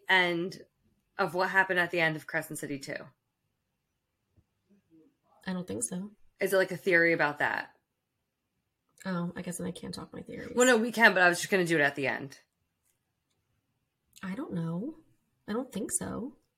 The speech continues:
Speaker 1: Oh, okay, then you can talk
Speaker 2: You know
Speaker 1: about
Speaker 2: what? Let's
Speaker 1: it.
Speaker 2: just wait because you know what? Any of my theories are about what's to come next, and, like, we know, we, like
Speaker 1: Well, that's what I'm saying. If it's about, like, if it's about, like, what's gonna happen in
Speaker 2: I don't think it's
Speaker 1: Crescent
Speaker 2: about what's
Speaker 1: City
Speaker 2: gonna
Speaker 1: period.
Speaker 2: happen, but, like, c-, connection. So we can,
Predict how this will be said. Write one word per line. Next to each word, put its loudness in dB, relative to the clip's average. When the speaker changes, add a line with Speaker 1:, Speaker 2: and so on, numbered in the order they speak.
Speaker 1:
Oh, 8
okay, 0
then 0
you -4
can -4
talk -2
Speaker 2:
You 4
know 2
Speaker 1:
about 2
Speaker 2:
what? 0
Let's 0
Speaker 1:
it. -6
Speaker 2:
just -6
wait -4
because -2
you 0
know 2
what? 0
Any 0
of -2
my 0
theories -6
are -2
about -2
what's -4
to -8
come -4
next, -4
and, -6
like, -4
we -2
know, -2
we, -4
like -2
Speaker 1:
Well, 8
that's 10
what 8
I'm 2
saying. 6
If 2
it's 0
about, 4
like, 2
if -8
it's -4
about, 4
like, -4
what's -2
gonna -2
happen -2
in 0
Speaker 2:
I -4
don't -4
think -4
it's -4
Speaker 1:
Crescent 2
Speaker 2:
about 0
what's -2
Speaker 1:
City 0
Speaker 2:
gonna -2
Speaker 1:
period. 0
Speaker 2:
happen, -4
but, -2
like, -4
c-, -14
connection. -4
So 6
we -4
can, -6